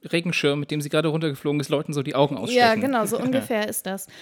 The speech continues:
Speaker 2: Und in diesen Uniformen machen sie eben auch diese ganzen Ausbildungen. Und dieses College ist so berühmt berüchtigt, dass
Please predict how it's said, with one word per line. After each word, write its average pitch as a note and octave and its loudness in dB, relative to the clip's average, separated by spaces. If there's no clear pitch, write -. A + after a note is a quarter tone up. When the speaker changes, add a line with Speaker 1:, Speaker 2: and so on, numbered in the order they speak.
Speaker 2:
Und A3 -6
in B3 -2
diesen C#4 -6
Uniformen C4+ -4
machen B3 -8
sie A#3 -10
eben A#3 -10
auch A3+ -10
diese A3 -8
ganzen G#3+ -8
Ausbildungen. F#3 -8
Und A3 -6
dieses A#3+ -2
College C#4+ -2
ist - -6
so C#4 -4
berühmt C4 -4
berüchtigt, A3+ -4
dass A3+ -4